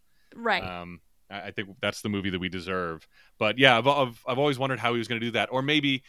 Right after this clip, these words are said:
Speaker 2: yeah, maybe just everyone's gonna fall in line once the prophecy comes true and there's a baby on the throne. And yeah, I don't know. <laughs> I can't, I can't, but also, you know, say Janusz and Dana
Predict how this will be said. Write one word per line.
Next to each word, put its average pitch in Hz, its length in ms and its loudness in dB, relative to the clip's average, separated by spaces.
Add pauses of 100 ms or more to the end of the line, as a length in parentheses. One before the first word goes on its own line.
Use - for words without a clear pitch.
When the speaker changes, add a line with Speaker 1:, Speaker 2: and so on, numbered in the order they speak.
(180)
Speaker 2:
yeah, 165 140 6
maybe 190 220 4
just 196 160 -4
everyone's 143 320 0
gonna 131 140 -2
fall 127 300 0
in 117 80 -6
line 110 440 2
once 92 260 -4
the 101 80 -8
prophecy 95 420 0
comes 92 280 -4
true 95 260 -2
and 98 80 -2
there's 98 140 -2
a 104 60 -8
baby 98 300 -2
on 95 140 -2
the 92 60 -8
throne. 92 440 -6
And 90 260 -8 (880)
yeah, 95 260 2
I 107 120 2
don't 107 120 0
know. 98 160 -2
<laughs> 95 40 -4
I 98 60 -4
can't, - 380 4
I - 20 -10
can't, 165 360 6
but 175 100 4
also, 202 360 6 (240)
you 175 80 2
know, 156 140 4
say 196 280 2
Janusz 165 640 2
and 135 200 0
Dana 131 480 2